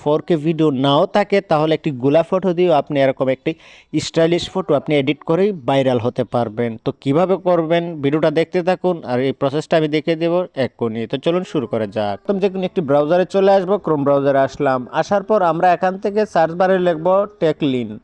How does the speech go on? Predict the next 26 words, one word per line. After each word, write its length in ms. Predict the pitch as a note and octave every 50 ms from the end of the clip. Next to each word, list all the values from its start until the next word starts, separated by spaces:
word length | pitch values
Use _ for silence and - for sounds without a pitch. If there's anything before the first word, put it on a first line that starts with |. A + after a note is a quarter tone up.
| _ _ _ _ _ _ _ _ _ _ _ _ _
তো 40 | - E3+ D#3+ -
টেকলিন 320 | G3+ G#3+ G#3+ A#3+ B3 A3+ A#3 G#3 -
সার্চ 180 | G#3+ G3 G3 F#3+ G#3
বারে 140 | A3 G#3 G#3 G3
লেখার 280 | F#3 F3+ - G3+ G3 F#3+ -
পর 100 | G#3 G3 E3+ E3
আমরা 160 | D#3 D#3+ F3+ F3+ E3+ D#3+
দেখতে 160 | E3+ - - G3+ G3
পাচ্ছেন 260 | G3+ F#3+ - A3 G3+ F#3 E3+
ওয়েবসাইটে 360 | E3 - - - G#3 F#3+ G3+ F#3+ F#3+
আসছে। 240 | - - - G#3 G#3 F#3 C#3+
ওয়েবসাইটে 380 | D3+ D#3 - - G3 F#3 F#3 F3+ E3+
আসার 200 | E3 - F#3+ F#3 F#3 -
পর 120 | G3+ F3+ C#3 C3+
আমরা 160 | C3 C3+ D3 D3+
ওই 60 | E3 E3
যে 60 | D#3 E3 D#3+
উপরে 180 | D3+ E3+ E3 D#3 -
সার্চ 180 | - D#3 E3 E3 F3
বার 100 | G3+ G#3 G3 -
পেয়ে 160 | G#3+ G#3 G#3 F#3+ G#3
যাব। 160 | G#3 F#3+ G#3 A3+ A3+ A3+ - _ _ _ _ _ _ _ _ _ _ _ -
সেই 140 | - G#3+ G#3+ G3+ -
সার্চ 220 | - F#3+ F3+ F3+ F3 F3
বারে 160 | G3 G3+ F#3+ F3+ E3+
আমরা 160 | D#3+ E3 E3+